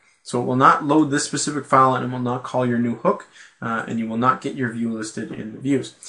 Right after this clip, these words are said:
So make sure that you implement hook views A P I, otherwise you will have problems.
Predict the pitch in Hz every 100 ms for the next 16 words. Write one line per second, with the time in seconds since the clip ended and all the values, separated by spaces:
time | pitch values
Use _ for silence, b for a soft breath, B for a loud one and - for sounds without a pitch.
0 | B - 120 127 160 - 147 139 127 120
1 | 127 156 175 135 127 127 - - 165 -
2 | 120 127 120 123 120 - 113 113 120 110
3 | 110 107 107 107 101 113 110 - -